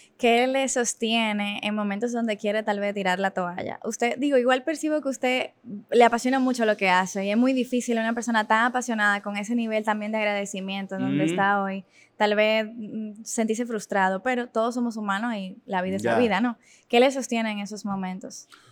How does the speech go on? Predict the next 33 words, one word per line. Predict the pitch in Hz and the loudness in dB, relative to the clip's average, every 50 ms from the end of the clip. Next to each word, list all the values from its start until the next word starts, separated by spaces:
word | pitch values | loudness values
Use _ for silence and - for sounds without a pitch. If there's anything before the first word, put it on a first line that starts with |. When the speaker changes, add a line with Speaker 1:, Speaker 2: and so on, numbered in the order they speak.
| _ - | _ -8
Speaker 2:
Mira, | 123 135 131 120 117 113 | -4 -2 -2 -2 -2 -2
gracias | 120 123 131 151 143 160 160 160 160 | -4 -4 -4 -4 -4 -2 -2 -2 0
a | 156 156 | 0 -2
Dios, | 156 151 160 165 165 165 - - - _ _ _ _ _ _ - | -2 -2 -2 -4 -6 -8 -12 -16 -18 _ _ _ _ _ _ -8
eh, | 117 117 113 113 110 107 107 107 104 101 101 98 95 95 92 92 - | -6 -6 -4 -4 -4 -6 -6 -8 -8 -10 -10 -10 -10 -12 -12 -14 -10
mi | 113 127 123 | -8 -8 -6
familia | - 127 117 120 135 143 147 143 | -4 -4 -4 -2 -2 -2 -2 -2
siempre | 139 139 135 131 139 131 | -4 -6 -6 -6 -6 -6
tiene | - 131 131 135 | -4 -6 -6 -6
un | 135 | -6
campito. | 131 135 123 120 - 147 147 147 147 - 139 127 _ _ _ _ _ _ _ _ _ _ _ _ _ _ _ _ _ _ - | -6 -6 -8 -6 -6 -8 -8 -8 -8 -10 -12 -12 _ _ _ _ _ _ _ _ _ _ _ _ _ _ _ _ _ _ -8
Ahora | 104 113 117 127 | -6 -4 -4 -4
yo | 117 123 120 | -4 -4 -6
me | 123 123 | -6 -6
he | |
hecho | 123 127 107 - | -8 -8 -10 -6
cargo | 127 123 120 117 | -6 -6 -4 -4
de | 117 107 | -6 -6
ese | 117 113 | -6 -8
campito, | 92 117 110 104 - 135 147 147 143 135 120 | -8 -8 -12 -10 -6 -6 -6 -4 -4 -4 -4
yo | 113 104 | -4 -4
tengo | 113 120 120 120 | -6 -6 -6 -6
mis | 117 120 120 - - | -6 -6 -8 -10 -10
perros. | - - 135 139 143 123 127 147 143 - - - - - | -6 -6 -4 -4 -4 -8 -12 -14 -14 -14 -18 -20 -16 -14
Speaker 1:
Muy | 214 208 208 196 | -12 -10 -10 -10
bien. | 185 180 196 226 226 _ _ _ _ _ _ _ _ _ - | -10 -10 -12 -14 -16 _ _ _ _ _ _ _ _ _ -2
Speaker 2:
Antes | 135 139 147 143 143 151 147 | 0 0 0 2 0 0 2
de | 143 | 2
los | 139 131 135 | 0 -2 -2
perros | - 143 139 139 123 | -2 -2 0 0 -2
yo | 131 - | -2 -4
criaba | - 123 123 123 123 120 120 - | -4 -4 -2 -2 -2 -2 -4 -4
peces. | 131 131 131 131 - - 139 131 - - - - _ | -4 -4 -4 -6 -8 -10 -12 -12 -12 -18 -20 -20 _